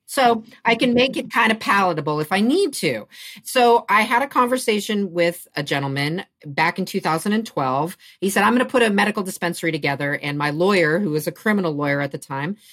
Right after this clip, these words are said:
said that you would help me. I was also, like, nine months pregnant. And I, I really chalk up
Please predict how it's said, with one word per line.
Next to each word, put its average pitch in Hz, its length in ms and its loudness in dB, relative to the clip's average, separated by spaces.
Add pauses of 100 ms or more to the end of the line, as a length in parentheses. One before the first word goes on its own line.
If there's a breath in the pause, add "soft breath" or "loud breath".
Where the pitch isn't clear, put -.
(120 loud breath)
said 175 440 2
that 170 200 4
you 202 140 0
would 208 100 0
help 156 220 -2
me. 123 260 -10 (220)
I 226 80 4
was 277 140 2
also, 302 380 2
like, 226 160 2
nine 196 320 2
months 175 200 -2
pregnant. 156 580 -4
And 170 120 0
I, 180 240 0
I 185 60 2
really 302 440 4
chalk 196 400 0
up 160 300 0